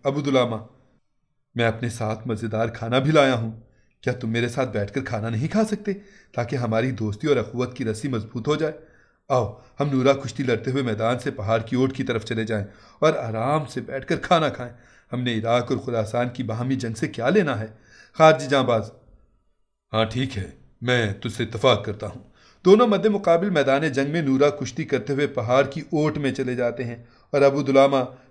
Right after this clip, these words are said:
चादर के कोने से खाना खोलकर सामने रख देता है और मद्दे मुकाबिल को खाने की दावत देता है। खारजी जांबाज, "मेरे जिगर, ये क्या है?" अबू दुलामा, "दो अदद रोगनी और मोटी ताज़ी रोटियां और दो रोस्ट की हुई मुर्गियां,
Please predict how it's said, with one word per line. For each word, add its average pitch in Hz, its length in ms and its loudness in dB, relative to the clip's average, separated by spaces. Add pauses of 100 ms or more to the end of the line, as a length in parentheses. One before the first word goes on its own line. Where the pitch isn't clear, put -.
चादर 165 300 8
के 190 140 -2
कोने 151 320 -2
से 160 120 -6
खाना 135 340 0
खोलकर 143 720 0
सामने 147 420 2
रख 120 180 0
देता 135 220 -2
है 147 60 4
और 156 100 2
मद्दे 143 220 -2
मुकाबिल 139 360 2
को 151 140 -4
खाने 135 280 -4
की 175 100 -4
दावत 160 300 4
देता 120 260 -6
है। 117 160 -8 (340)
खारजी 151 240 8
जांबाज, 123 360 0 (640)
"मेरे 101 240 0
जिगर, 110 300 -2 (340)
ये 147 80 4
क्या 151 180 2
है?" 87 220 -8 (340)
अबू 135 180 4
दुलामा, 127 340 4 (760)
"दो 113 220 2
अदद 117 320 0
रोगनी 113 420 -2
और 127 120 6
मोटी 131 400 -6
ताज़ी 139 360 -4
रोटियां 127 440 0 (360)
और 240 140 4
दो 143 320 4
रोस्ट 127 400 -2
की 139 60 -6
हुई 135 200 2
मुर्गियां, 127 420 0